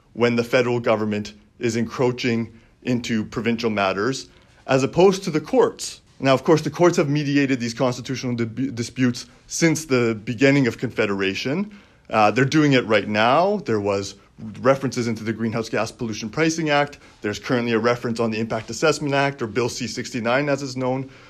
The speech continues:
So these things are currently happening, but Ms. Smith is not happy with them. She is not satisfied with the results that are coming from the courts, and therefore she is essentially saying, "I don't care about the courts. I'm going to decide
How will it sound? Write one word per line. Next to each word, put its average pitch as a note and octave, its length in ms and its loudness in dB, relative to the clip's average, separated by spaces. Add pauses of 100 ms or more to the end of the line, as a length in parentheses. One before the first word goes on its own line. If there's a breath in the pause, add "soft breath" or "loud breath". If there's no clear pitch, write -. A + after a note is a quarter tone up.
(140 loud breath)
So - 140 0
these G3 220 2
things F3+ 200 4
are D3 60 4
currently C#3 400 -2
happening, B2 560 0 (180 loud breath)
but E3 120 2
Ms. D#3 200 2
Smith G3 240 4
is G3+ 120 2
not D#3+ 160 2
happy B2+ 360 0
with F#2+ 200 -10
them. - 240 -14 (360 soft breath)
She D#3+ 200 -2
is D#3+ 120 0
not E3+ 160 2
satisfied D#3+ 720 4
with A#2 240 -4
the A2+ 260 0 (240 loud breath)
results B2 640 4
that A2 320 2
are A2 180 0
coming A#2 400 -4
from A2+ 220 -2
the G#2 80 -2
courts, - 500 -2 (220 loud breath)
and C3 160 2
therefore F3 320 4
she D#3+ 160 -2
is D3 80 0
essentially D3+ 380 -2
saying, C#3 440 2 (440 loud breath)
"I D#3 120 6
don't G#3 240 2
care A3+ 320 6
about G#2 240 0
the A2 80 -6
courts. G#2 480 -4 (320 soft breath)
I'm F#3 260 6
going C3 240 2
to A#2+ 80 -6
decide G#2+ 600 2